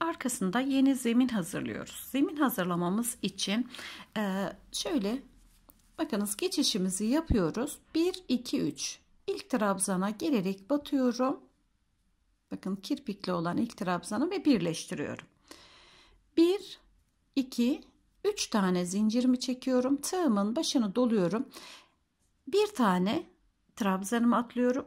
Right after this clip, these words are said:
İkinci trabzanımı ardından giriyorum ve bir tane trabzanımı örüyorum. Bakın trabzan örüyorum.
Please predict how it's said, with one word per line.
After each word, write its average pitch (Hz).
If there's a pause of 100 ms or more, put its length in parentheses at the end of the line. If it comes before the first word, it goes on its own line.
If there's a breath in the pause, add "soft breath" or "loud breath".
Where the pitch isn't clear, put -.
İkinci 294
trabzanımı 185
ardından 180
giriyorum 302 (220)
ve 214
bir 339
tane 185
trabzanımı 196
örüyorum. 175
Bakın -
trabzan 180
örüyorum. -